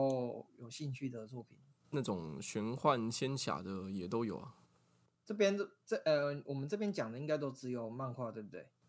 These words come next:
Speaker 2: 哦，我现在是在讲漫画，没错啊。
Speaker 1: 呃，呃，没有动画，我们
Speaker 2: 有啊，有啊，还是有啊。
Speaker 1: <laughs>
Speaker 2: 台湾其实一直都有动画，只是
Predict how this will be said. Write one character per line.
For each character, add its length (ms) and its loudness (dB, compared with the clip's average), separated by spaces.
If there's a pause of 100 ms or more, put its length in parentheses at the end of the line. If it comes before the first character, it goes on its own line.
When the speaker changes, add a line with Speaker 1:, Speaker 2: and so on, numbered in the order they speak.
(880)
Speaker 2:
哦， 340 -2
我 100 -4
现 140 0
在 40 2
是 120 0
在 40 4
讲 140 -4
漫 180 -2
画， 140 0
没 100 -4
错 220 -10
啊。 80 -14 (520)
Speaker 1:
呃， 760 6
呃， 160 0
没 160 2
有 100 6
动 200 0
画， 120 0
我 60 -4
们 100 -10 (140)
Speaker 2:
有 100 8
啊， 80 4
有 140 2
啊， 80 2
还 140 4
是 80 2 (160)
有 80 -8
啊。 140 -10
Speaker 1:
<laughs> 280 -20
Speaker 2:
台 120 0
湾 180 2
其 100 -2
实 160 -2
一 120 -4
直 160 0
都 180 4
有 180 4
动 300 2
画， 180 6
只 120 -2
是 400 0